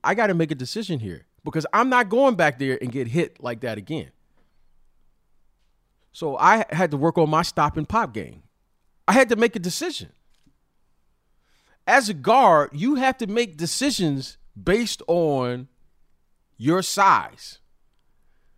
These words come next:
Steph Curry is only gonna <laughs> take so many hits. And as you get older, Tate, you start making business decisions.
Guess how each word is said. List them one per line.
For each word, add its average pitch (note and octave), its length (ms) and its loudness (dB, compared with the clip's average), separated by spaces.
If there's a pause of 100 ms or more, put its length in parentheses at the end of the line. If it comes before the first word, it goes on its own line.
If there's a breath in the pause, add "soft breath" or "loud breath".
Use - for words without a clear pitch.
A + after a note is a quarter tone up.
(960)
Steph D4 400 0
Curry A#3+ 480 6
is E3+ 260 0
only A#3+ 260 0
gonna G#3 220 0
<laughs> E3+ 40 -14
take G#3+ 280 6
so G3 320 4
many F3+ 320 0
hits. - 500 -6 (2000)
And D#3 160 -2
as E3+ 200 -4
you D#4 100 -4
get C#4+ 280 -6
older, D4+ 360 4
Tate, A3+ 400 -4 (100)
you E3 120 -14
start B3 360 -4
making G#3+ 320 -2
business B3+ 420 -6
decisions. C#3 580 -10